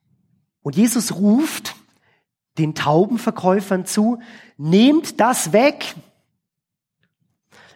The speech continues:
Also er hätte ja auch die Käfige umwerfen können oder die nehmen können und irgendwie wegwerfen. Jesus will hier nichts kaputt machen. Jesus will nicht die Tauben irgendwie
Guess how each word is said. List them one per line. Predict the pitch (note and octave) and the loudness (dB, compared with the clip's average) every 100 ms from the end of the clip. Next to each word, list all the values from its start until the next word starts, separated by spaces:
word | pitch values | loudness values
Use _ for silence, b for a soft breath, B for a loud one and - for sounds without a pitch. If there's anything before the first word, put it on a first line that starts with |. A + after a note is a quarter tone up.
| b | b
Also | C#3+ C#3 | -8 -4
er | |
hätte | D3 - | 0 0
ja | |
auch | - | 0
die | A#3 | -4
Käfige | - D#3 D#3+ C#3 | -2 0 0 -2
umwerfen | C3+ G#3 A3+ G#3+ F3+ G3+ | 0 2 4 2 0 -2
können | G#3 G#3+ A3 | -2 0 0
oder | E3 C#3+ | -2 -6
die | C3+ | -4
nehmen | C#3 D#3+ F3 | -2 0 0
können | E3 D#3+ D#3 | 2 2 2
und | D3 C3+ | 0 -4
irgendwie | C3+ C#3 C3 B2+ B2 | -8 -6 -4 -4 -2
wegwerfen. | D#3+ D3+ D#3+ E3 E3 - B B D3 B | -2 2 2 2 -2 -12 B B -20 B
Jesus | C3 E3 F#3+ E3+ | -2 0 0 0
will | F3+ | 2
hier | F3 | 2
nichts | F#3 - | 0 -2
kaputt | F3 - C#4 | -4 -4 -4
machen. | D3 - - _ B B | -4 -6 -16 _ B B
Jesus | - D#3+ F3+ D#3+ | -2 0 0 2
will | |
nicht | F3 F3+ | 2 0
die | E3+ | -4
Tauben | - C3 G#3+ A#3+ E3+ | -2 0 2 0 -2
irgendwie | D3 C#3+ C3+ C#3 | -6 -4 -2 -4